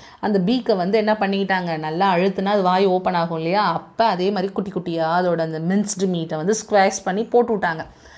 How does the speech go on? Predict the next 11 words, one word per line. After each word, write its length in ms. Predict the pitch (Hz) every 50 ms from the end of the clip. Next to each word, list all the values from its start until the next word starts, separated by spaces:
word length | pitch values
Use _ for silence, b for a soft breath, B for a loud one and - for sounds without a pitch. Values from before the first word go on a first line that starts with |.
| B B B B
So, 300 | B - - - 277 277
அதை 180 | 262 208 185 175 -
போட்ட 340 | - 262 285 302 294 277 247
ரெண்டு 320 | 208 185 185 196 214 247 233 -
செகண்ட்லேயே, 600 | 196 185 - 208 208 202 196 190 190 185 160 160
ஒரு 180 | 180 202 247 247 -
செகண்ட்லேயே 460 | 214 - - 208 202 196 190 196 190
என்ன 240 | 180 170 175 196 202
ஆச்சு 300 | 185 175 180 - 190 165
அப்படின்னு 220 | 160 165 170 175
பார்த்தீங்கன்னா, 500 | 170 156 165 151 147 151 156 156 185 190